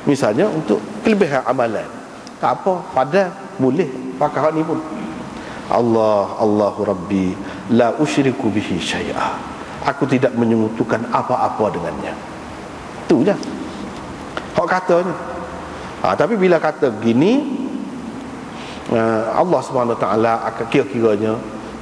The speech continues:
eh, Nabi sebut dia bergama nak ajar tu, Allah Subhanahu Wa Taala bagi ketenangan lah, bagi kemudahan, eh, dalam menghadapi kesukaran dan kesulitan itu. Ha, molek lah kita baca. <clears throat>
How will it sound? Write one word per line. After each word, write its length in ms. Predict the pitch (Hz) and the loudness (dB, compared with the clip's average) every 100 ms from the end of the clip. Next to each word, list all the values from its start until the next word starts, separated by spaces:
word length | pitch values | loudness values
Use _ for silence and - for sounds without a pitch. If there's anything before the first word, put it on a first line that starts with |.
| - | -8
eh, 520 | 98 101 - - - | -6 -6 -8 -6 0
Nabi 280 | 123 113 113 | 2 4 2
sebut 320 | 110 113 123 - | 2 2 0 0
dia 160 | 110 113 | 4 4
bergama 480 | 104 123 131 123 117 | 4 2 4 2 2
nak 160 | 120 | 0
ajar 240 | 120 113 107 | 2 2 2
tu, 100 | 147 - 147 | -2 -8 0
Allah 240 | 156 202 160 | 2 2 0
Subhanahu 240 | 143 123 | 2 0
Wa 40 | - | 2
Taala 160 | 117 123 | 2 2
bagi 300 | 120 117 120 | 2 0 -2
ketenangan 600 | - 127 131 127 113 110 | -2 0 2 2 2 2
lah, 100 | 131 - - - - - - - | 0 -4 -10 -12 -12 -12 -12 -2
bagi 200 | 101 113 107 | 0 0 0
kemudahan, 580 | 120 131 127 120 120 113 - - - - - - - | 2 4 4 2 0 -2 -6 -10 -12 -12 -12 -12 -8
eh, 280 | 110 101 95 98 | -2 0 0 2
dalam 400 | 113 117 110 107 | 4 4 2 0
menghadapi 540 | 107 110 107 - 101 | 0 0 0 -2 -2
kesukaran 800 | 117 113 110 - 110 101 90 - | 0 0 0 2 0 0 -4 -2
dan 160 | 101 95 | -2 0
kesulitan 580 | - - 123 123 - - | -2 2 2 2 0 -4
itu. 240 | - - 80 - - - - - - - - | -4 -8 -8 -10 -12 -12 -12 -12 -10 -4 0
Ha, 100 | 143 | 2
molek 260 | 214 110 165 | 2 0 -4
lah 100 | 156 | -2
kita 120 | - 170 | 0 2
baca. 240 | 165 - - - - - - | 0 -2 -8 -10 -12 -10 -8
<clears throat> 500 | - 117 98 - - | 0 2 2 0 -6